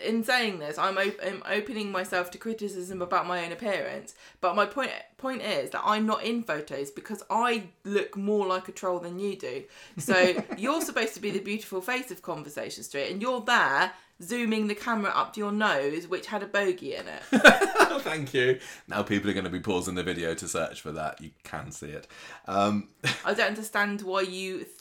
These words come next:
Speaker 1: think that. Okay, whatever.
Speaker 2: But anyway, I, I think
Speaker 1: I
Speaker 2: my
Speaker 1: apologise. I apologise for, for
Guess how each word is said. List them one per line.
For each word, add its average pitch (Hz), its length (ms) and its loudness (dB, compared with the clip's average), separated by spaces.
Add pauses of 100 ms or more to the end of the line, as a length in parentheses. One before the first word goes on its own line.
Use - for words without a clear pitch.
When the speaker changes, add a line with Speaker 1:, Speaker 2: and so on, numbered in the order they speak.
(120)
Speaker 1:
think 175 460 -4
that. 151 260 -2 (1040)
Okay, 151 280 -6
whatever. 131 360 -4
Speaker 2:
But 143 120 4
anyway, 113 380 4
I, 113 280 6
I 120 40 6
think 143 200 2
Speaker 1:
I 180 100 6
Speaker 2:
my - 80 8
Speaker 1:
apologise. 233 580 10
I 190 120 4
apologise 233 480 0
for, 214 80 -8
for 202 420 -2